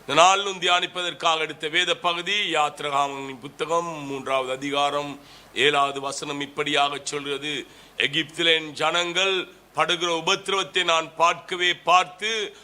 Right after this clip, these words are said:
அவருடைய கூக்குரலை நான் கேட்டு, அவர்கள் படுகிற வேதனையை நான் க-, அறிந்திருக்கிறேன்" என்று அந்த வசனம் சொல்லுகிறது.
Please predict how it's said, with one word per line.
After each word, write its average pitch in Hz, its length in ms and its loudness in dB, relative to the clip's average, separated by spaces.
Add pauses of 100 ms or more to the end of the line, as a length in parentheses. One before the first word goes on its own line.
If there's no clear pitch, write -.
(100)
அவருடைய 170 420 2
கூக்குரலை 180 600 0
நான் 160 340 0 (140)
கேட்டு, 214 920 0 (320)
அவர்கள் 170 560 4
படுகிற 196 640 0
வேதனையை 190 960 2 (300)
நான் 117 380 -4 (100)
க-, - 300 0
அறிந்திருக்கிறேன்" 170 880 0
என்று 151 600 -4 (180)
அந்த 113 320 -4
வசனம் 104 480 -6
சொல்லுகிறது. 87 640 -12